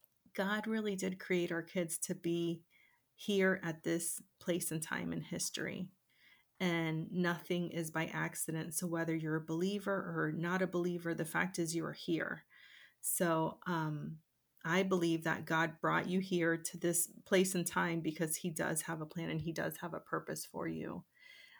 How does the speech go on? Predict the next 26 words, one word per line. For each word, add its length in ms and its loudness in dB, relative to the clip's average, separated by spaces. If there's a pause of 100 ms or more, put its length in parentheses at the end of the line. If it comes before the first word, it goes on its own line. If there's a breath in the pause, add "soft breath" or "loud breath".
(160 loud breath)
Um, 500 0 (120)
God 260 0
doesn't 340 2
make 260 0
mistakes. 680 -2 (120)
So 340 4
each 220 2
and 80 4
every 160 4
single 240 0
one 120 2
of 120 0
us 140 -2
that's 220 -4
here 260 2
is 140 -2
here 480 2 (400 soft breath)
because 340 2
God 220 0
allowed 340 0
it 160 -4
to 120 -4
be 220 -2
so, 540 -2 (640 loud breath)
um, 420 0 (180)
and 200 4